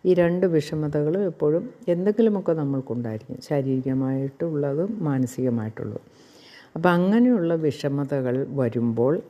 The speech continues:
അത് അനുഭവപ്പെടുമ്പോൾ ദൈവത്തെ വിളിക്കുന്നവൻ അല്ലെങ്കിൽ ഈശ്വരനെ, ഉം, വിളിക്കുന്നവൻ, അവനാണ് ആർത്തഭക്തൻ എന്ന് പറയുന്നത്.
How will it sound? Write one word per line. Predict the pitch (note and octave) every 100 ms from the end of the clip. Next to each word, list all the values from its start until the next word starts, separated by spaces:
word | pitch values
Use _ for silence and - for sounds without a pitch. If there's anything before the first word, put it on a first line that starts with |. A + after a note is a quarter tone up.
| E3
അത് | F3
അനുഭവപ്പെടുമ്പോൾ | C#3 A#2+ B2 A2 C3 A2 A2+ A#2 C3+ G3 - - - - _ D#3
ദൈവത്തെ | C#3+ C3 C3 C3
വിളിക്കുന്നവൻ | B2+ A#2+ A2 B2 A#2+ A2+ - - -
അല്ലെങ്കിൽ | C3 C3+ D#3
ഈശ്വരനെ, | E3 - C3 B2 A#2+ B2+ - _ _ _ _ _
ഉം, | C#3 C3 B2 C3 C3+
വിളിക്കുന്നവൻ, | C#3+ B2+ - A#2 G#2+ G2+ -
അവനാണ് | C#3+ C3+ B2 B2+ - -
ആർത്തഭക്തൻ | C3+ B2+ C#3 - - F3 - A#2+ - B2+ - -
എന്ന് | B2 G#2
പറയുന്നത്. | G2+ G#2 G#2+ -